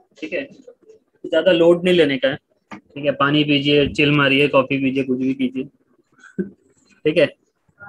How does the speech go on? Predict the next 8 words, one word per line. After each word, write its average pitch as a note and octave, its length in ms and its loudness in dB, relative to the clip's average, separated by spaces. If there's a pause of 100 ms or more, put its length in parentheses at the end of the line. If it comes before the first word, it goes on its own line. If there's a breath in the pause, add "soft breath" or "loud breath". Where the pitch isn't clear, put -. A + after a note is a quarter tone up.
तो - 420 6 (1400)
टाइम B3 360 4
ट्रैवल C#4 260 6
के C4 80 6
बारे A3 200 6
में G#3 160 2
क्या, D#3+ 200 0 (220)
मतलब, D3+ 340 -2